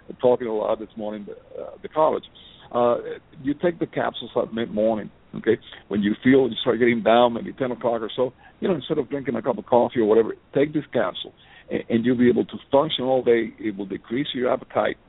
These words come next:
an appetite suppressant in a natural way. All the ingredients here are totally natural. And by the way, it's also gluten-free. And increases your ener-, energy levels,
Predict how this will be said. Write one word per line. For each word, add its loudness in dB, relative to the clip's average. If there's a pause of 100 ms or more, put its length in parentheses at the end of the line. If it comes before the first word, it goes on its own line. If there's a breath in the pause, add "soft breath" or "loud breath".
(100)
an -10
appetite 0
suppressant -6 (280 loud breath)
in 0
a -2
natural 0
way. -2
All 4
the 0
ingredients -6
here -2
are -10 (160)
totally 2
natural. -8 (320 soft breath)
And -2
by 4
the 2
way, -4
it's -10
also -4
gluten-free. -6 (420 loud breath)
And -2
increases -4
your -2
ener-, -4 (300)
energy 2
levels, 4